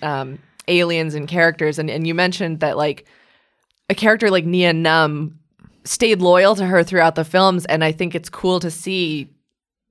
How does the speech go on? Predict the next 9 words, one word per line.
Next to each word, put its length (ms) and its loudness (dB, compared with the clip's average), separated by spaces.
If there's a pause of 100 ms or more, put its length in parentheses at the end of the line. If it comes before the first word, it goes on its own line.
(340)
again, 360 -2
she, 440 -6 (220)
while 260 4
her, 420 -2
while 180 2
Alder-, 560 2 (120)
Alderaan, 460 4
excuse 280 -6
me, 120 -8